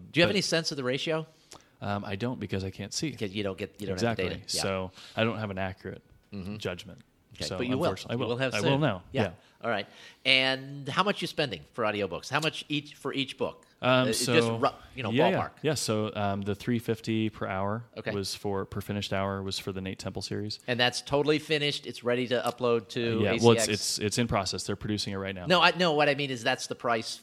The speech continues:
Speaker 1: for everything.
Speaker 2: Yes.
Speaker 1: It's out soup to nuts.
Speaker 2: Yes.
Speaker 1: Okay.
Speaker 2: Yes. Everything.
Speaker 1: Okay.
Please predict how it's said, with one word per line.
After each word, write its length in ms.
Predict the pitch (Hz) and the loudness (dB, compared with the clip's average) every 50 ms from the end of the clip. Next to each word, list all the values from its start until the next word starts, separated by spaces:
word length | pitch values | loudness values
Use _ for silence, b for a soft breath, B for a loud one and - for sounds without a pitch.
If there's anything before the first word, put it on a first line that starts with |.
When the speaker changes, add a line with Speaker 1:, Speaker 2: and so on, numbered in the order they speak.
| _ | _
Speaker 1:
for 400 | - 123 110 107 107 101 101 - - | -6 -4 -2 0 0 0 -2 -2 0
everything. 280 | 120 117 110 98 110 113 | -2 0 0 2 2 2
Speaker 2:
Yes. 120 | 104 87 | 2 2
Speaker 1:
It's 240 | 92 92 - - - | 0 -2 -2 0 2
out 240 | 120 123 - - - | 2 2 0 -2 -10
soup 240 | - - 165 151 - | -8 -4 -4 -4 -4
to 60 | 135 | -4
nuts. 280 | 110 95 76 - - - | -6 -6 -6 -6 -4 -2
Speaker 2:
Yes. 400 | 110 98 85 - - - - - - | -2 -2 -2 -2 -6 -6 -6 -6 -6
Speaker 1:
Okay. 160 | 101 - 98 | -4 -4 -4
Speaker 2:
Yes. 240 | 95 - - - - | -4 -4 -4 -6 -6
Everything. 380 | 104 95 92 - 92 95 - - | -6 -6 -6 -8 -8 -10 -10 -10
Speaker 1:
Okay. 240 | 101 - 90 80 | -8 -8 -8 -10